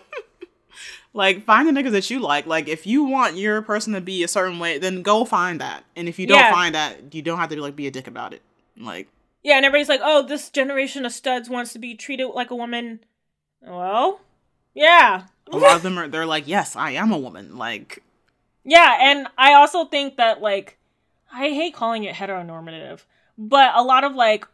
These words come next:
Speaker 2: the responsibilities of caring for a partner, I've heard from my stud friends, has, or, like, f-, stud acquaintances,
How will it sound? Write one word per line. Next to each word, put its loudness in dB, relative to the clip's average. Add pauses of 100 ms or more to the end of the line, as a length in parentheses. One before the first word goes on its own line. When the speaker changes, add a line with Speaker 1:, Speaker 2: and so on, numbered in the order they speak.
(180)
Speaker 2:
the -4
responsibilities -6
of -2 (120)
caring -4
for -4
a -4
partner, -10 (100)
I've 2
heard -12
from -12 (360)
my -6
stud -12
friends, -14 (420)
has, 2
or, 2
like, -6
f-, -20
stud -6
acquaintances, -16